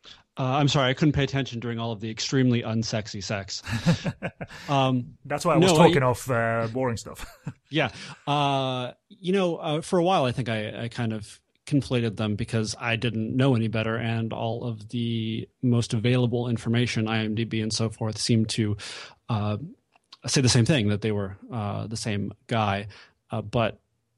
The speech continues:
Speaker 1: I started to kind of slowly piece together the, the feel and style, and, and, uh, started reading more about it. I, a lot of information, um, uh, when I discovered, uh, the Golden Ninja Warrior Chronicles, um, that was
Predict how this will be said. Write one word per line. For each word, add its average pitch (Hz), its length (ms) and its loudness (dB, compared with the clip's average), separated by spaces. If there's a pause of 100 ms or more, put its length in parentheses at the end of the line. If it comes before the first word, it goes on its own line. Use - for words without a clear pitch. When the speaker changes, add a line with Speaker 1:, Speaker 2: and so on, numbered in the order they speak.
(180)
Speaker 1:
I 120 80 0
started 113 480 0
to 117 120 -4
kind 113 200 -2
of 107 100 -4
slowly 110 320 -2
piece 113 300 -4
together 107 420 -2
the, 107 260 -4
the 117 120 -4
feel 113 360 2
and 107 140 -2
style, 104 580 0
and, 107 280 -4
and, 110 460 -4 (320)
uh, 120 100 4
started 113 280 2
reading 120 280 6
more 110 160 6
about 113 300 2
it. 110 120 -4
I, 113 120 -2
a 110 140 -4
lot 117 200 2
of 113 80 -2
information, 110 920 -2
um, 110 500 -4 (560)
uh, 104 300 -2
when 135 300 4
I 127 60 6
discovered, 120 640 2 (220)
uh, 123 120 -2
the 117 100 0
Golden 120 260 4
Ninja 117 160 6
Warrior 113 280 2
Chronicles, 113 640 -2 (640)
um, 107 320 -2
that 117 220 0
was 107 400 -4